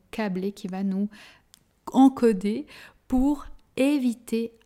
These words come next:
à tout prix cette, ce sentiment de déception et qui va nous éviter à tout prix en grandissant de rêver trop grand.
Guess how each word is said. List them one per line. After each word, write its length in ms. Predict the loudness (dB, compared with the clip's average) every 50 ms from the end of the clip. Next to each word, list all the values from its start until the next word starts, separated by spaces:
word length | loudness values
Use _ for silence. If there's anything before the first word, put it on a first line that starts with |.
| _
à 200 | -4 -2 -2 -4
tout 220 | -4 -8 -10 -10 -10
prix 480 | -12 -14 -12 -8 -6 -6 -6 -6 -8 -10
cette, 500 | -10 -8 -6 -4 -4 -4 -6 -8 -14 -16
ce 220 | -12 -10 -6 -6
sentiment 800 | -6 -6 -4 2 4 6 6 6 6 4 4 2 2 0 -2 -4 -6 -4
de 140 | -2 -2 -2
déception 840 | -2 0 0 0 0 0 -2 -6 -6 -6 -8 -10 -8 -6 -6 -6 -8 -10 -14 -20 -20 -10 -6 -4
et 80 | -4
qui 160 | -4 -4 -6 -4
va 160 | -2 0 2
nous 240 | 2 2 0 -2 -4 -6 -6 -4 -2 -2
éviter 500 | -2 -2 -2 -2 -4 -6 -6 -6 -4 -4
à 120 | -4 -4
tout 160 | -6 -8 -12
prix 280 | -12 -10 -8 -4 -2 -2
en 120 | -2 -2
grandissant 880 | -2 -4 -4 -4 -2 -2 -2 -4 -6 -8 -8 -8 -6 -4 -4 -4 -4 -4 -6 -10 -20 -20 -20 -16 -10 -6
de 340 | -6 -4 -2 2 2 4
rêver 760 | 4 2 0 -2 -2 0 2 2 2 2 2 0 0 -2 -2
trop 340 | -6 -10 -4 0 2 2 2
grand. 340 | 0 -2 -4 -6 -6 -8